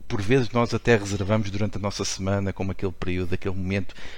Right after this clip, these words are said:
para irmos jogar os nossos jogos com outras pessoas dentro do hobby, e acabamos por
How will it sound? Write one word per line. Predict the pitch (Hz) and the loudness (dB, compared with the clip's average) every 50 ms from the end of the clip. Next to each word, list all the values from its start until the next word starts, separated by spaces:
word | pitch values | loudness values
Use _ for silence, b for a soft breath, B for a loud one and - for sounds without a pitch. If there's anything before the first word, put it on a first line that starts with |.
| B B B - | B B B 0
para | - 101 | 4 6
irmos | 101 101 104 104 107 104 98 | 6 6 6 6 4 2 2
jogar | 98 98 98 107 98 101 | 2 2 4 4 6 4
os | 101 90 | 4 0
nossos | 92 101 98 95 - - | -2 -4 -4 -4 -6 -6
jogos | - 95 92 80 82 80 - - - - B B B B - | -4 -4 -2 -2 -4 -4 -6 -10 -10 -8 B B B B 2
com | - 113 101 104 | 4 4 4 4
outras | 107 107 - - - 95 - | 2 2 0 0 -4 -4 -4
pessoas | - - - 107 98 98 95 | -6 -6 -6 -4 -4 -4 -4
dentro | 92 98 98 - - - | -2 -4 -4 -4 -6 -6
do | 90 95 | -6 -2
hobby, | 82 92 98 101 98 101 107 - B B B B B B | 2 4 6 6 6 4 0 0 B B B B B B
e | B 104 104 | B 2 4
acabamos | 104 - 117 101 101 104 107 - | 6 6 4 4 4 2 2 2
por | - - 104 107 101 | 0 -2 -2 -2 -4